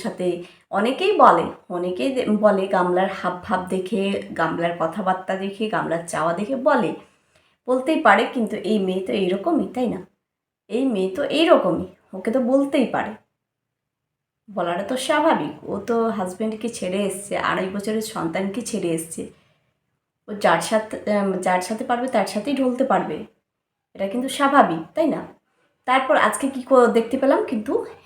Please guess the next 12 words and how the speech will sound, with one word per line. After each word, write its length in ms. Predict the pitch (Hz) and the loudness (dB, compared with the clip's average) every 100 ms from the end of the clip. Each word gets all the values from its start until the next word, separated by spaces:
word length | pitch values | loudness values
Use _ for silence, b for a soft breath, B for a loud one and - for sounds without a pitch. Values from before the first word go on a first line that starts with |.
| 202 | -6
এই 60 | 196 | -4
যে 80 | 269 370 | -4 -4
সোনাই 340 | - 214 202 190 | -2 0 4 4
যাচ্ছে, 380 | 170 - - 285 381 - _ _ _ _ _ _ _ _ _ 214 | 4 0 -2 -2 -4 -14 _ _ _ _ _ _ _ _ _ -10
উম, 560 | 196 190 185 185 185 - - _ _ - | -6 -2 -2 -4 -6 -10 -16 _ _ 0
তাদের 260 | 220 214 208 | 2 2 0
সাথে। 240 | 170 170 214 - _ _ _ | -4 -6 -12 -16 _ _ _
কিন্তু 260 | 269 277 196 180 - _ - | -2 0 -2 -6 -14 _ -2
আর 140 | 202 | 2
একটা 240 | 294 - 269 | 2 2 2
ব্যাপার 280 | - - 202 | 2 2 2
দেখো, 340 | 185 - 165 | 0 -2 -10